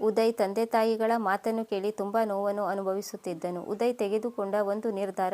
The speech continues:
ಅವನ ಜೀವನವನ್ನೇ ಬದಲಾಯಿಸಿತು. ಉದಯ್ ತನ್ನ ತಂದೆ ತಾಯಿಗೆ ಏನನ್ನೂ ಹೇಳಲಿಲ್ಲ, ಆದರೆ ಅವರ ಪರಿಸ್ಥಿತಿಯನ್ನು ಅರ್ಥ ಮಾಡಿಕೊಂಡಿದ್ದ. ಅವನು ಉಟ್ಟ ಬಟ್ಟೆಯಲ್ಲಿಯೇ ಮನೆಯನ್ನು ಬಿಟ್ಟು ಹೊರಟು ಹೋದನು.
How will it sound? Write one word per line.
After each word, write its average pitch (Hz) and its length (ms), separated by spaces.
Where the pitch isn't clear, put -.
ಅವನ 214 200
ಜೀವನವನ್ನೇ 214 500
ಬದಲಾಯಿಸಿತು. 180 840
ಉದಯ್ 240 260
ತನ್ನ 214 260
ತಂದೆ 220 300
ತಾಯಿಗೆ 202 420
ಏನನ್ನೂ 214 420
ಹೇಳಲಿಲ್ಲ, 185 460
ಆದರೆ 214 300
ಅವರ 220 220
ಪರಿಸ್ಥಿತಿಯನ್ನು 208 760
ಅರ್ಥ 190 260
ಮಾಡಿಕೊಂಡಿದ್ದ. 175 640
ಅವನು 233 320
ಉಟ್ಟ 220 300
ಬಟ್ಟೆಯಲ್ಲಿಯೇ 208 680
ಮನೆಯನ್ನು 208 480
ಬಿಟ್ಟು 196 280
ಹೊರಟು 208 320
ಹೋದನು. 165 440